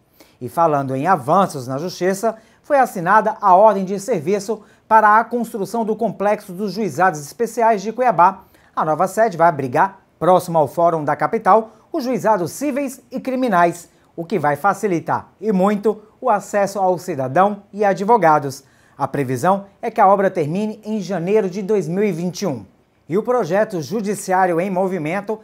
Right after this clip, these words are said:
realiza durante toda a semana uma série de atividades no Polo de Sinop. Tem serviços jurídicos oferecidos à população,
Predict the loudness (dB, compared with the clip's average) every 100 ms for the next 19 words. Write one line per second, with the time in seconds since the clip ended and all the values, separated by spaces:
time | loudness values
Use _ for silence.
0 | _ _ 2 2 2 -2 -2 -2 0 2
1 | 0 -4 -8 -4 -6 -4 -2 2 2 0
2 | -6 _ -8 -6 -6 -4 -2 -2 -2 -2
3 | -2 -4 -2 2 2 2 -6 -4 0 0
4 | 0 -4 -2 0 0 0 -10 _ _ _
5 | -6 -6 -2 -4 -2 -4 -4 -6 -4 -6
6 | -2 -2 -4 -6 -8 -8 _ -8 -6 -2
7 | -4 -4 -6 -4 -4 -4 -4 -6 -6 -2
8 | 0 0